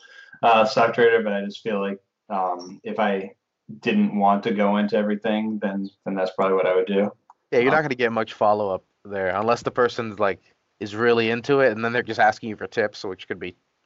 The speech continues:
Speaker 2: also a trouble.
Speaker 1: Yeah, that's true, and I've never tried that before, so I could see that being trouble <laughs> also. Um,
Speaker 2: <laughs>
Speaker 1: but usually people like to talk about themselves if, if they can, so,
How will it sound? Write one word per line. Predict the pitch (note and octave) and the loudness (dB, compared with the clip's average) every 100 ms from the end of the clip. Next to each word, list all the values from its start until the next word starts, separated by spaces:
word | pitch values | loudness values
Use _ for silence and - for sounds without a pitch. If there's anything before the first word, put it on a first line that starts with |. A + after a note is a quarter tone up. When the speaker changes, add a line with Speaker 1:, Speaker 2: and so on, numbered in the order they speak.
| _ - | _ -10
Speaker 2:
also | F#2+ - D#2+ | -8 -6 -8
a | |
trouble. | - F#2 E2+ - _ _ _ F3 | -4 -4 -6 -12 _ _ _ 0
Speaker 1:
Yeah, | G3 G3 E3 - | 4 6 4 2
that's | E3 | -2
true, | - E3 C3 | 2 4 4
and | B2+ C3 | -2 0
I've | B2 B2+ | 0 2
never | C#3+ C3 | 2 0
tried | B2 B2 | 0 0
that | A2 - | 0 -4
before, | - G#2+ G#2 | -4 -2 -2
so | - G#2+ | -2 -2
I | |
could | - B2 | -4 -8
see | C3 | -2
that | A2+ A2 | 0 2
being | G#2+ G#2 | -2 -2
trouble | A2 G#2+ A2+ - | 0 0 -2 0
<laughs> | |
also. | A2 G2+ - D#3+ F3 - - C3+ | 2 2 4 4 4 -4 -8 0
Um, | A#2+ B2 A#2 - _ _ _ | 2 2 0 -8 _ _ _
Speaker 2:
<laughs> | _ _ _ - | _ _ _ 0
Speaker 1:
but | D#3 | 2
usually | A3 G#3+ F#3+ | 2 2 2
people | D3 C3 | 0 2
like | B2 A#2+ | 2 2
to | A2 | -2
talk | A2 A2 | -2 -2
about | B2 A#2 | -2 -2
themselves | A2 G#2 - G#2+ A#2 B2+ C3 - | -2 -4 0 2 2 0 -8 -10
if, | B2 A#2+ | -8 -6
if | B2 A#2+ | -8 -6
they | B2 | -6
can, | A#2+ B2 B2+ C3 C#3 | -4 -2 -2 -2 -4
so, | C#3 - G#2+ G#2+ G#2+ G#2 | -8 -2 2 2 2 -2